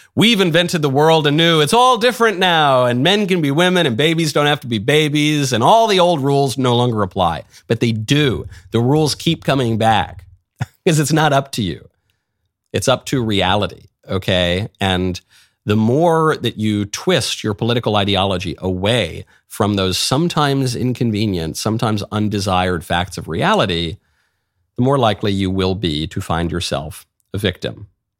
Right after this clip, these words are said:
a victim of political chaos, or in this case, a victim of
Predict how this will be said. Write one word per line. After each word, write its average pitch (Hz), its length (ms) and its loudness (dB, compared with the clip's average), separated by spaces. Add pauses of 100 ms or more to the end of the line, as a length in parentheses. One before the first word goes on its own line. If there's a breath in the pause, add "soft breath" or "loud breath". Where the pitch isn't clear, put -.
(260)
a 98 60 -6
victim 85 420 -4
of - 240 -10
political 87 340 -6
chaos, 185 400 0
or 113 260 0
in 101 120 -6
this 90 140 -2
case, 85 220 -2
a - 60 -10
victim 80 420 -6
of 78 360 -8